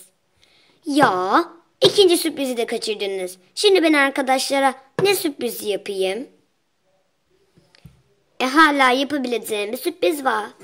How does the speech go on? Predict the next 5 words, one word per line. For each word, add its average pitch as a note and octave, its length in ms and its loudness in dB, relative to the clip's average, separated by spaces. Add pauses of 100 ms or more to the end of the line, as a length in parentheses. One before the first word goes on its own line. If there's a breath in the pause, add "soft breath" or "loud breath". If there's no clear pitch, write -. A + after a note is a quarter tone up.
(640)
Evet. F#3 460 -6 (920)
Neymiş D4 380 0
o A3 60 -6
sürpriz? - 580 -6 (2250)
E, A3 240 -2